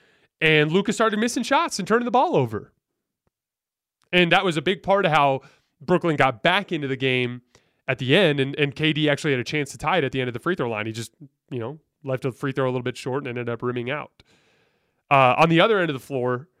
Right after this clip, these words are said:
but yeah, like, during that initial stretch when Luka first, when Dallas first went on their run to ta-, I think they ended up taking a ten-point lead. During that stretch, they were ch-, K D was chasing Luka over the top, and he was just getting downhill and or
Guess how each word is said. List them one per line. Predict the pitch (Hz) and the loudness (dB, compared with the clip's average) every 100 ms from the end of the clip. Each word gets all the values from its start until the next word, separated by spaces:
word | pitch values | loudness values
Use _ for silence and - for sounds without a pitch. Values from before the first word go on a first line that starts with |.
| _ | _
but | - | 2
yeah, | 196 180 | 4 4
like, | 180 | 4
during | 156 202 180 | 6 6 6
that | 160 | 4
initial | 156 170 165 | 2 0 0
stretch | 139 170 156 | 0 2 4
when | 143 139 | 2 0
Luka | 143 143 127 | 0 0 -2
first, | 160 143 - - | 0 -2 -4 -16
when | 175 151 139 | -8 0 0
Dallas | 135 147 143 | 4 4 2
first | - 147 151 | 0 -6 -2
went | 143 | -2
on | 135 | 0
their | 120 | 0
run | 123 139 | 2 0
to | 120 | 0
ta-, | 147 127 | -4 -4
I | |
think | 127 131 | -4 -4
they | |
ended | 123 123 | -4 -4
up | |
taking | - 131 123 | -6 -8 -6
a | 113 | -8
ten-point | - 127 123 123 113 | -6 -6 -6 -8 -4
lead. | 131 131 113 113 _ _ _ - | -4 -2 -4 -10 _ _ _ 0
During | 170 190 | 2 4
that | 170 147 | 4 0
stretch, | - - 170 135 - - - _ _ _ _ | -2 2 4 4 0 -10 -18 _ _ _ _
they | - 165 | 4 6
were | 156 139 - _ - | 6 4 -2 _ -20
ch-, | - 196 | -4 -2
K | - 170 | 0 2
D | 165 | 2
was | 151 | 0
chasing | - 170 160 160 | 0 0 0 -2
Luka | 147 151 | 0 2
over | 139 | 2
the | 131 | 2
top, | 156 156 | 4 4
and | 135 | 4
he | 160 | 0
was | |
just | 131 120 | -2 -2
getting | 139 | -2
downhill | 131 123 123 147 135 135 | -2 -2 2 2 2 0
and | 139 139 | 0 2
or | 135 131 | 2 2